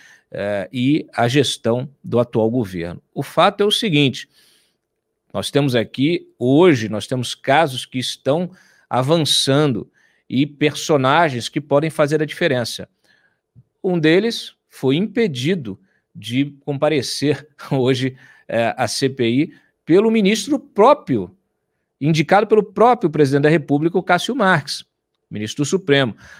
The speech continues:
O Ivanildo Gonçalves da Silva estava com um depoimento marcado pra hoje, pra terça-feira. Ele fez saques milionários para a V T C Log,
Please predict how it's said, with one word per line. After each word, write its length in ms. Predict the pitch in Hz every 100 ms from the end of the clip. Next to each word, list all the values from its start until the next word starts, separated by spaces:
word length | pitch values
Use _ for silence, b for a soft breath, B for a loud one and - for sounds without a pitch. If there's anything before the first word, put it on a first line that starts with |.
| B
O 80 | 123
Ivanildo 480 | 117 123 147 214
Gonçalves 460 | 156 135 - 120 113
da 100 | 123
Silva 420 | - - 170 240
estava 320 | 139 - 110
com 140 | 110 120
um 60 |
depoimento 580 | 110 104 110 107 143 196
marcado 460 | 220 185 - 180 185
pra 160 | 208
hoje, 320 | 196 165 175 175
pra 160 | 113
terça-feira. 640 | 110 131 - 202 147 156 - b b b b
Ele 220 | - 110
fez 280 | 110 110 -
saques 420 | - 143 190 131
milionários 680 | 127 120 110 117 131 117 -
para 300 | - 110 107
a 60 |
V 160 | 101 117
T 140 | -
C 200 | 127 -
Log, 440 | 214 160 131 127